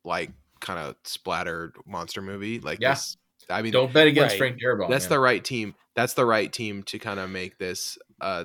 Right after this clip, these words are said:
Speaker 1: this, I think this is good. It's like this, it's a cla-, it's a lot of tropes, you know, classic, like, small town, government conspiracy,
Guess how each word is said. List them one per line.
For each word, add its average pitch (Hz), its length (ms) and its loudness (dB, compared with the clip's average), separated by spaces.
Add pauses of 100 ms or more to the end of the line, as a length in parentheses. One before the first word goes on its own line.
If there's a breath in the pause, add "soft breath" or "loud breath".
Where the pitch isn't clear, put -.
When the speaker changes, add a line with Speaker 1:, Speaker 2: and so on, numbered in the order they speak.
Speaker 1:
this, - 280 -6 (680 soft breath)
I 160 80 8
think 202 200 2
this 220 140 -2
is 208 120 -2
good. 196 120 6
It's 131 100 0
like 127 100 -2
this, - 180 0
it's - 180 -6
a - 40 -2
cla-, - 280 4
it's 143 120 0
a 135 60 0
lot 135 200 6
of 170 60 2
tropes, 123 440 4
you 127 60 -2
know, 104 160 0
classic, 107 480 -2 (120)
like, 76 140 -12
small 113 400 0
town, 101 800 0 (140)
government 110 380 -2
conspiracy, 101 1120 -2